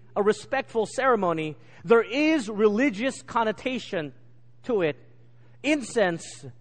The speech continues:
is your prayers being brought up to heaven to those ancestors.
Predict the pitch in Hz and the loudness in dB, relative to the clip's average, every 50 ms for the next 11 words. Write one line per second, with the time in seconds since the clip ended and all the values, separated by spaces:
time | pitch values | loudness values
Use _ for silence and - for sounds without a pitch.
0 | - - - - 233 240 220 185 - - 220 185 185 226 277 311 330 - - - | -20 -16 -8 -2 2 2 2 2 0 -8 -8 -4 0 4 4 4 4 4 2 0
1 | 302 269 233 208 202 208 175 160 151 156 233 233 226 220 185 147 180 226 262 277 | 2 2 4 4 4 2 0 -2 -6 -4 -2 -2 -2 -2 -4 0 2 4 4 4
2 | 262 262 254 - 240 202 - 233 247 226 165 160 156 160 170 170 - - - - | 4 2 0 0 -2 -2 2 2 2 2 2 0 -2 -2 -4 -8 -14 -20 -20 -20
3 | - - - 208 196 202 196 - - 226 247 247 - - 214 180 160 - - 165 | -10 -4 -2 0 2 2 0 0 0 -2 -2 -2 -2 -2 -4 -4 -4 -4 -6 -6
4 | 151 139 123 - - - | -6 -6 -6 -10 -14 -20